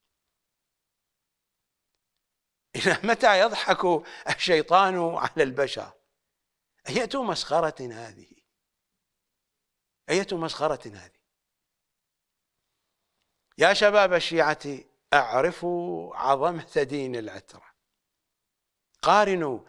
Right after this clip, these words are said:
بين هذا الهراء وبين عظيم الحكمة في منطق محمد وأهل محمد.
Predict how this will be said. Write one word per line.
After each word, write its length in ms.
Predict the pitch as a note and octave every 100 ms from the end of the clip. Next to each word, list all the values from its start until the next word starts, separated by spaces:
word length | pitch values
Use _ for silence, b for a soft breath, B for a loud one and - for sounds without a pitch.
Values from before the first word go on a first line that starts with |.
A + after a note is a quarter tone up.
| B B
بين 240 | C#3+ D3
هذا 460 | C#3 A#2+ D#3 D#3 C#3+
الهراء 880 | C3 C#3+ C#3 D3+ C#3+ C3 - _ _ _ _ -
وبين 640 | B2 C#3 D3+ D3 C#3+ C3+ - - _ _ _ _ _ -
عظيم 480 | B2+ C#3 G#3+ A#3 F#3+
الحكمة 920 | D3 - F3 D3 D3 - C3 A2+ G#2 _ _ _ _
في 200 | - C3+
منطق 460 | C3 D#3+ D#3+ D3+ C3+
محمد 580 | B2+ A#2+ C#3+ C3 B2 A#2
وأهل 540 | A2+ A2 A2+ G2 F#2+
محمد. 420 | F2 - - -